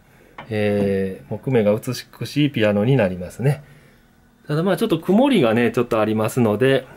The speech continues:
外装の方も、あの、うちのね、中古ピアノの整備メニューできっちり磨いて、えー、ピカピカにすれば、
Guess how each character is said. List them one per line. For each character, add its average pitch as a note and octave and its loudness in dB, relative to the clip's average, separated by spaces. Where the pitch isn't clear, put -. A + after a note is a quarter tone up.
外 C#3+ 0
装 E3 2
の E3+ 4
方 F#3 2
も、 E3+ 4
あ C3+ -6
の、 B2 2
う C3+ 2
ち B2 -4
の G#2 0
ね、 E3+ 2
中 C3+ 2
古 C3+ 0
ピ F#3+ 2
ア C#3+ 4
ノ A#2+ 4
の G#2+ 2
整 A2 0
備 A2+ -4
メ C3 4
ニ B2 2
ュ G#2 4
ー - -4
で B2 0
き B2 -10
っ - -16
ち - -2
り B2+ 4
磨 B2 2
い G2+ -2
て、 C#3+ -2
え A2+ -2
ー、 A2 -10
ピ A#2+ -10
カ A#2 -4
ピ A#2+ -2
カ A2+ -2
に A#2 2
す C3 -2
れ A#2 4
ば、 D3 0